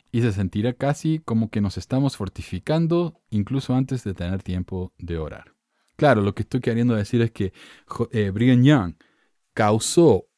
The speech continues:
un, un espíritu de paranoia, digamos, que cuando un grupo de inocentes trataron de cruzar por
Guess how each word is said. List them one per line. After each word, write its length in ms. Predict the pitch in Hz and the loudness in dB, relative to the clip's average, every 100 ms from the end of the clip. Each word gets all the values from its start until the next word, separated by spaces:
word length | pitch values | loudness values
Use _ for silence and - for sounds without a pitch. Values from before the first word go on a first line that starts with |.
| _ | _
un, 380 | 131 127 123 - _ _ _ _ _ _ _ | 2 4 4 0 _ _ _ _ _ _ _
un 180 | 135 135 | 0 0
espíritu 720 | 110 - _ - 185 156 117 | -2 -8 _ -2 0 0 -2
de 80 | 98 | -2
paranoia, 580 | 98 92 120 180 117 104 | -2 0 2 4 4 2
digamos, 680 | 104 104 95 101 156 - _ _ _ _ _ _ _ _ _ _ _ _ _ _ | 0 0 0 -2 -4 -8 _ _ _ _ _ _ _ _ _ _ _ _ _ _
que 380 | 107 98 92 87 | -2 0 0 -2
cuando 340 | 107 101 101 | -2 0 0
un 240 | 101 107 110 | 0 0 2
grupo 380 | 113 120 120 107 | 2 2 2 2
de 220 | 101 98 | 2 2
inocentes 720 | 110 110 120 - 156 107 98 | 4 4 2 4 4 2 -2
trataron 420 | 98 104 123 120 | -4 -4 0 2
de 80 | 110 | 2
cruzar 380 | - 113 123 123 | 0 -2 0 -4
por 180 | - | -2